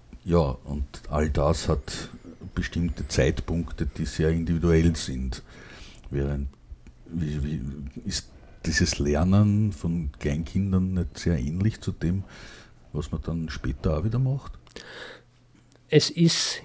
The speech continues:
Speaker 2: jedenfalls, äh, eine große Ähnlichkeit da, beziehungsweise die, ähm, die Kinder aus ihrem natürlichen Spieltrieb heraus, äh, lernen auf eine Art und Weise, die, die man forschend entdeckend eigentlich bezeichnen muss, ja.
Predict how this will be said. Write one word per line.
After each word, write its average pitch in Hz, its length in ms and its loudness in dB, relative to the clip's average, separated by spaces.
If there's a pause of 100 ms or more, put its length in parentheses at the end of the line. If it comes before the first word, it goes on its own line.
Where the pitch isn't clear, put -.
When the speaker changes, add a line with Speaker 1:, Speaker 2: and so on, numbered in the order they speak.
(100)
Speaker 2:
jedenfalls, 139 720 10
äh, 135 220 8
eine 139 100 4
große 160 320 8
Ähnlichkeit 151 720 12
da, 147 240 12
beziehungsweise 135 1000 6
die, 127 420 8
ähm, 127 520 2 (100)
die 135 60 -4
Kinder 151 480 10
aus 131 100 6
ihrem 135 200 10
natürlichen 156 960 10 (520)
Spieltrieb 160 880 10
heraus, 147 640 6
äh, 131 280 0
lernen 139 520 6
auf 135 140 2
eine 127 260 4
Art 117 240 0
und 135 100 4
Weise, 123 380 6
die, 127 420 4 (160)
die 135 60 4
man 131 140 8
forschend 127 480 6
entdeckend 135 800 4 (420)
eigentlich 123 460 4
bezeichnen 117 480 2
muss, 123 500 2
ja. 127 220 4